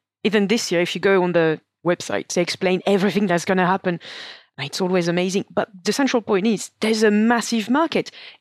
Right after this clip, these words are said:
It's not called a Christmas market. It's genuinely Saint Nicholas' market. It's mainly crafts and stuff from all around the place. Same as in the fourteenth century, as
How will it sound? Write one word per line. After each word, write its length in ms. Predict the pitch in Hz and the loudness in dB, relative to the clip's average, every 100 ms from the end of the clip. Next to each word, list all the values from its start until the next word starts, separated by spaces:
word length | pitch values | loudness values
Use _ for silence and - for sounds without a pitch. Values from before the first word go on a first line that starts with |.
| - | -6
It's 240 | - - | -4 2
not 260 | 269 359 - | 2 2 0
called 280 | - 349 | 0 0
a 40 | 185 | 0
Christmas 480 | - 196 - 180 - | -2 -2 -2 -4 -2
market. 500 | 240 277 185 - - _ _ - | -4 -2 -4 -6 -16 _ _ -10
It's 240 | 196 - | -8 -8
genuinely 440 | - - 277 240 240 | -6 0 2 4 2
Saint 360 | - 294 285 | 2 0 2
Nicholas' 520 | 285 277 320 196 170 208 | 2 0 0 -2 -2 0
market. 560 | 190 196 - - - - _ _ _ - | 2 2 0 -4 -6 -16 _ _ _ -8
It's 220 | - - | -6 0
mainly 580 | 214 226 269 330 311 294 | 0 0 0 2 4 2
crafts 720 | - - 208 180 - - - - _ _ - | 0 0 2 2 -2 -10 -12 -14 _ _ -4
and 140 | 202 - | -2 0
stuff 240 | - 220 | 0 -2
from 240 | - 208 196 | 0 0 2
all 140 | 202 | 2
around 220 | 185 175 | 2 2
the 60 | 175 | 0
place. 460 | - 220 - - - _ _ _ _ _ - | 0 -2 -4 -12 -14 _ _ _ _ _ -8
Same 580 | - - - 277 262 - | -6 -2 0 2 2 0
as 560 | 262 175 127 254 247 - _ - | -2 -2 -4 -6 -6 -12 _ 0
in 160 | 214 | 2
the 100 | 202 | 2
fourteenth 560 | 208 - 233 220 180 170 | 0 2 2 2 -2 -6
century, 580 | - 320 - 160 170 240 _ _ _ _ _ _ - | -2 -2 0 -2 -4 -6 _ _ _ _ _ _ 0
as 540 | 185 180 175 175 170 | 2 4 4 0 -6